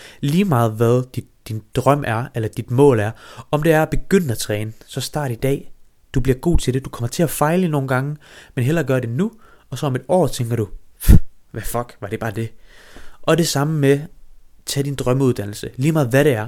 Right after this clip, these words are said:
Om det er at blive landskabsarkitekt, om det er at blive renovationsarbejder, om det er at blive arkitekt, om det er at blive, altså, forsvarsadvokat, eller om det er at blive sosu-assistent. Det er lige meget. Bare gør det. Go for it. Do it. Der er aldrig noget godt tidspunkt.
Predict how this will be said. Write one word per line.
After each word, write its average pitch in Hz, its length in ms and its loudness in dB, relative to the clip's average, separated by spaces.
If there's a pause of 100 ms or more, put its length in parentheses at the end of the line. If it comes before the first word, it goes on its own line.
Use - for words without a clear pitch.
Om 131 140 -4
det 135 80 2
er 127 100 0
at 127 80 -4
blive 107 180 -8
landskabsarkitekt, 131 1080 -2 (260)
om 127 80 -4
det 127 60 4
er 131 60 2
at 131 100 -4
blive 107 340 -2
renovationsarbejder, 131 960 0 (240)
om 123 120 -8
det 123 100 2
er 117 80 2
at 117 80 -2
blive 113 340 -8
arkitekt, 120 580 -4 (340)
om 120 120 -6
det 123 120 -2
er 120 80 0
at 120 80 -4
blive, 113 440 -4
altså, 117 180 -4
forsvarsadvokat, 147 1080 4 (440)
eller 135 180 4
om 135 100 0
det 135 120 2
er 139 180 2
at 123 140 -6
blive 120 640 -4
sosu-assistent. 156 880 2 (240)
Det - 20 2
er 131 80 0
lige 156 100 0
meget. 110 280 -4
Bare 123 100 -4
gør 165 240 4
det. 185 140 0 (240)
Go 180 140 6
for 160 240 4
it. 156 120 -2 (240)
Do 117 140 4
it. 117 140 -2 (380)
Der 135 60 -2
er 139 40 0
aldrig 156 300 0
noget 135 300 0 (220)
godt 139 180 2
tidspunkt. - 540 -2